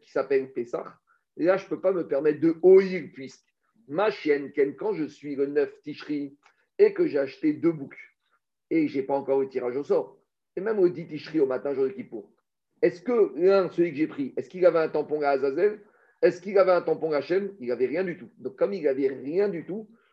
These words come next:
je peux dire, même s'il n'a rien du tout, je peux lui donner une bonne affectation, puisque peut-être qu'il va avoir la bonne affectation. Et donc, ça justifie que ça s'appelle déjà Korban,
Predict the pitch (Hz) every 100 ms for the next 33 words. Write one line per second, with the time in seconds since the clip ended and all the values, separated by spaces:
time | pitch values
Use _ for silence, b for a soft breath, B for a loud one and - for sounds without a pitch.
0 | _ - 180 180 165 160 143 151 208 196
1 | - 196 165 165 147 165 233 156 127 202
2 | 233 - - 302 370 311 277 185 220 208
3 | 233 294 - _ _ - 202 185 214 196
4 | 185 - 160 - 202 196 202 262 285 -
5 | 403 - 220 - 160 151 147 139 135 135
6 | 107 107 - - _ _ - 165 208 185
7 | 190 185 180 190 196 - 156 156 139 123
8 | 196 190 151 143 135 113 123 202